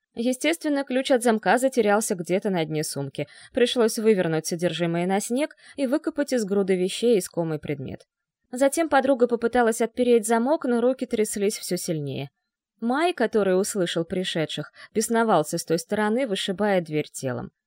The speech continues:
Сотрясающиеся двери, трясущиеся руки, сговорившись, сделали возможность попасть внутрь практически неосуществимой. И тут на помощь пришла фрау Мюллер.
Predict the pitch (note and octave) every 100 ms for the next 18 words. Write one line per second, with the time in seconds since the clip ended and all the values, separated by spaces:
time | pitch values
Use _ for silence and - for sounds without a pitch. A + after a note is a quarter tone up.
0 | _ _ _ - A#3 B3+ B3 B3+ B3+ A#3+
1 | A#3 A#3+ G3+ C#4 D#4+ A#3 F3+ F3+ D#3+ -
2 | D3 - G3 C4+ E4 C4+ - - A#3 A#3+
3 | B3 A#3+ D#4 - D4 C#4+ - G#3+ C4+ D4+
4 | A#3+ F3 D#3+ F3 A#3 F#3 E3+ - D#3 D#3
5 | D#3 - A3 C#4 C#4+ C4 A#3+ A3+ - A3
6 | G#3+ - F#3 E3+ - E3 - - C3+ B2+
7 | B2 - _ _ _ _ - D4 F#4 D4
8 | C#4+ D4 C#4 - A#3 - G#3+ A3 F#3 F#3
9 | E3+ D3 C#3+ C#3+